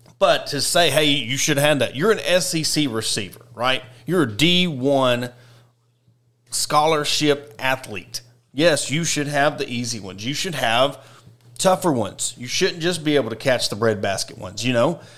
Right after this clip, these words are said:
And going back to Rocket Sanders, you know, Kevin brings up a big point. You know, he shares the snaps with two other. Look at Darren McFadden.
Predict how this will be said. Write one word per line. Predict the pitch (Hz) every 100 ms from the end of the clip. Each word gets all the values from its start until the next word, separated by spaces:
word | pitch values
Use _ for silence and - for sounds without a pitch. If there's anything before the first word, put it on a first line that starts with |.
| - -
And | 143 135 135 - 123
going | 135 156 151
back | 151 156 -
to | 147
Rocket | 143 143 117
Sanders, | - 160 185 104 -
you | 110
know, | 113
Kevin | 113 - 135 127 113
brings | 127 131 127
up | 131
a | 120 - - 117
big | 143 135 135
point. | 175 202 104 -
You | 107
know, | 107
he |
shares | 110 - 139 139 127
the |
snaps | - 147 147 151 143
with | 139
two | 170
other. | 156 - - -
Look | 135 147
at | 139
Darren | 151 156
McFadden. | 143 - 170 143 110